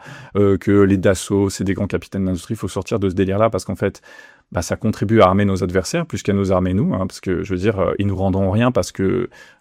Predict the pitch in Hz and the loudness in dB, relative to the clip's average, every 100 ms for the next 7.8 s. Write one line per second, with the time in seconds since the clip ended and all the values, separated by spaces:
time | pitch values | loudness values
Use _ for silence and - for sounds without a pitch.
0 | - 87 - 98 113 - 120 117 - 107 | -8 -6 -4 0 0 0 0 0 2 0
1 | 98 113 113 90 92 95 - 92 92 92 | 0 0 -2 -4 -4 -6 -6 -6 -4 -6
2 | 92 92 101 151 165 _ _ _ _ - | -6 -4 -2 -4 -6 _ _ _ _ -20
3 | - 117 120 - - - 123 110 104 95 | -16 -6 -6 -2 -2 2 2 4 -2 -6
4 | - 123 160 _ _ _ _ _ _ _ | -4 -2 -2 _ _ _ _ _ _ _
5 | _ - - 104 101 98 98 95 - 101 | _ -16 -2 2 2 2 0 -2 -2 -4
6 | - - 101 120 113 98 98 - 127 135 | -6 -2 0 2 2 -2 -4 -4 -2 -2
7 | - 127 123 107 123 113 - | 2 2 2 -2 -4 -6 -10